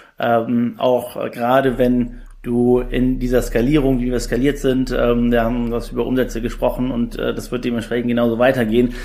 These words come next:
ist das Allerwichtigste, dass du, äh, natürlich eine Infrastruktur hast, auf der du, ähm, vernünftig skalieren kannst. Äh,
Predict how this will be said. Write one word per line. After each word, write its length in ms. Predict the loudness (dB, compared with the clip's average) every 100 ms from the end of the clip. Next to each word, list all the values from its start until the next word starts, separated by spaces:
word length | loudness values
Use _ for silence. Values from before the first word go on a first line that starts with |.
| -14 -14
ist 80 | -6
das 160 | -6
Allerwichtigste, 1000 | 0 2 4 2 -2 -8 -8 0 2 2 -2 -16 -10
dass 200 | -8 -4
du, 300 | 0 0 0
äh, 120 | 0
natürlich 460 | -2 -2 -4 -2
eine 100 | -2
Infrastruktur 760 | -2 0 -2 -2 -10 -6 0 2
hast, 260 | 2 0 -4
auf 160 | -8
der 160 | -2 0
du, 300 | 2 0 0
ähm, 380 | 0 -2 -2 -2
vernünftig 340 | -2 -4 -6
skalieren 400 | -6 -2 -2 -4
kannst. 360 | -10 -14 -14 -8
Äh, 180 | -6